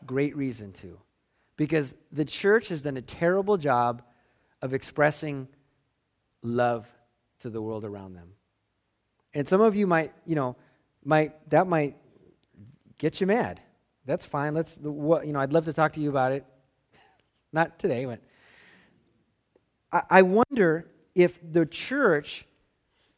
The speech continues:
really grabbed onto this, if we as individuals, first of all, grabbed onto this idea of real,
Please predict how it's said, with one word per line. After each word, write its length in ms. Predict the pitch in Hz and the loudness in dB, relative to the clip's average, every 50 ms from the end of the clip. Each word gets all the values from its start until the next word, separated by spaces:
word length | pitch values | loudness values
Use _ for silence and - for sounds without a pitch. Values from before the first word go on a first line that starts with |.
| _ _ 156 | _ _ -4
really 300 | 151 190 226 233 240 196 | 0 2 2 2 2 0
grabbed 360 | 160 170 170 160 160 143 151 | 2 4 6 6 6 6 4
onto 300 | 147 139 147 143 - 156 | 2 0 0 -2 -4 -4
this, 200 | 151 160 151 - | -4 -4 -2 -4
if 220 | 139 120 - _ | -8 -8 -10 _
we 220 | 131 139 165 185 190 | -4 -2 2 2 2
as 100 | 175 156 | 2 2
individuals, 720 | 175 165 165 151 156 156 151 147 143 131 131 123 120 - | 0 0 0 0 0 -2 -2 -2 -4 -4 -4 -4 -6 -8
first 280 | - - 156 151 - - | -8 -8 -8 -8 -8 -10
of 100 | 131 110 | -8 -6
all, 200 | 110 110 107 104 | -6 -6 -6 -8
grabbed 400 | 110 131 135 143 151 151 143 139 | -6 -2 2 4 4 4 4 4
onto 280 | 139 151 160 156 - | 2 0 0 0 -4
this 180 | 143 139 131 - | -6 -8 -6 -4
idea 380 | 139 131 131 120 131 139 131 120 | -4 -4 -4 -2 -2 -2 0 -2
of 140 | 120 110 - - | -2 -6 -10 -14
real, 680 | 123 123 131 160 214 254 269 240 180 147 131 127 - | -14 -6 -4 -2 0 0 2 4 4 4 2 0 -4